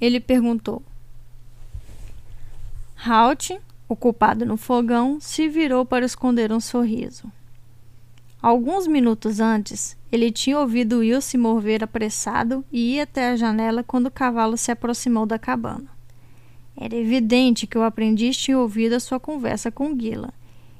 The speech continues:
e estava fazendo o melhor que podia para tentar criar o seu jeito informal de tratar a chegada inesperada.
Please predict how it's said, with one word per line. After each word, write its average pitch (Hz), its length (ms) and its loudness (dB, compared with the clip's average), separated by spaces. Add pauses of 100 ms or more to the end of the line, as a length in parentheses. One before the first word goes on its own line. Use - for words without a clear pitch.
e 240 80 2
estava 240 360 2
fazendo 233 440 4
o - 20 6
melhor 247 440 4
que 349 120 0
podia 254 480 0
para 262 140 0
tentar 240 380 0
criar 240 640 0 (260)
o 220 80 -4
seu 247 300 -2
jeito 233 320 0
informal 247 640 2
de 262 140 0
tratar 220 420 0
a 220 80 0
chegada 220 500 0
inesperada. 247 800 -2